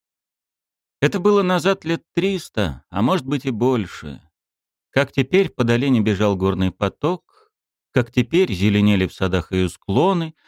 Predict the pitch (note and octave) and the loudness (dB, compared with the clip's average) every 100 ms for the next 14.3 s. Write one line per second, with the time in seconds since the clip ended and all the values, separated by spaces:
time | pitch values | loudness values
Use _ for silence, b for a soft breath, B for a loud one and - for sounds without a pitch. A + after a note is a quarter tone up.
0 | b b B2 A#2+ C#3 - C#3 B2+ E3+ G#3+ | b b -2 0 -2 0 -2 0 2 2
1 | F3+ A#2+ A#2+ A#2+ B2 D3+ A#2 G#2 G#2+ D#3 | 4 4 2 2 0 0 -2 0 0 0
2 | F3 D3 B2 A2 C3 A#2 G#2 G#2 F#2 - | 0 0 0 0 -2 -4 -4 -4 -6 -4
3 | A2 C#3 A2+ G#2+ G2 F#2+ F#2 F#2+ A#2+ - | 0 2 2 2 2 2 2 0 -2 -4
4 | F2 - F2 E2+ - E2+ D#2+ E2 - - | -8 -4 -4 -4 -4 -4 -2 -2 -6 -10
5 | C#2+ - D2 - _ _ _ _ _ _ | -10 -10 -20 -20 _ _ _ _ _ _
6 | _ - G#2 E3+ - E3 D3 D#3+ B2 C3+ | _ -4 0 0 0 -2 0 -2 -2 -4
7 | C3+ C3+ D3 F3 F2 A2+ A2+ G#2+ - A#2 | -2 0 0 -2 0 0 0 -2 -2 0
8 | G#2 - G2+ G2 G#2+ G#2+ - G#2 G#2 G#2 | 0 -2 -2 -2 -2 -2 -2 -2 0 0
9 | C#3+ E3+ - B B - - G#2 D3+ C3 | -2 -4 -8 B B -6 0 2 2 0
10 | A2 G#2 A2+ - F#2+ G#2 G2+ A2 - G2 | -2 -2 -2 -2 -4 0 0 0 -2 -6
11 | - F#2+ F#2+ C3 D#3+ D3+ C#3 F#2 A2+ B2 | -2 -2 0 0 -2 -6 -6 -2 -2 -2
12 | G#2+ G#2 E2+ - G#2 G#2 G#2 F#2 - F2 | -2 0 -2 -2 -4 -4 -6 -6 -4 -4
13 | D#2+ F2 F#2 _ F2 E2 _ _ F2+ E2 | -2 -4 -4 _ -6 -6 _ _ -4 -2
14 | D#2 D2 G#1+ | -4 -4 -6